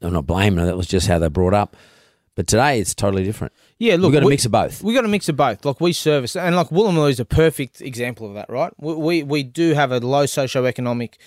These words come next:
Speaker 2: area within Woolloomooloo, um, large housing estates, but we've also got a very affluent area. We've got families who live in the area who can pay.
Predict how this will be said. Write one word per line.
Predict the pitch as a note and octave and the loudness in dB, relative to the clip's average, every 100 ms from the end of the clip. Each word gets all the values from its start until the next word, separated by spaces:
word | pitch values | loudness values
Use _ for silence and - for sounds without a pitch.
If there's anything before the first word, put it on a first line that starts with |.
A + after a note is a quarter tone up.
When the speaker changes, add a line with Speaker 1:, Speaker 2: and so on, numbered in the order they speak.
| _ _ | _ _
Speaker 2:
area | C3+ C#3+ F3 G#3 | -4 0 0 0
within | C3+ C3+ C#3+ | -2 -2 -2
Woolloomooloo, | D3 C#3 C#3 D#3+ A#3+ A3 - | 0 0 0 -2 -2 -6 -6
um, | A#2+ A#2 G#2 | -4 -4 -6
large | B2+ B2 B2 - | 0 2 2 0
housing | B2+ B2 C3+ | -2 -2 -8
estates, | B2+ D#3+ A#3 - - _ _ _ | -4 -4 -4 -12 -20 _ _ _
but | - | 0
we've | F3 | 2
also | G#3+ A#3+ | 2 0
got | D#3 | 0
a | C3+ | 0
very | C#3 B2+ | 0 0
affluent | C#3 - E3 B2 | -2 -4 -6 -6
area. | G#2 G2+ G#2 - - | -10 -12 -16 -20 -14
We've | B2+ | -8
got | C3 | -8
families | - C3+ D3 C3+ | -4 -6 -6 -8
who | C3 | -8
live | B2 | -8
in | |
the | A#2 | -10
area | A#2+ B2+ | -10 -8
who | B2+ B2 | -8 -8
can | B2+ A2+ | -10 -8
pay. | C3+ C#3+ | -8 -8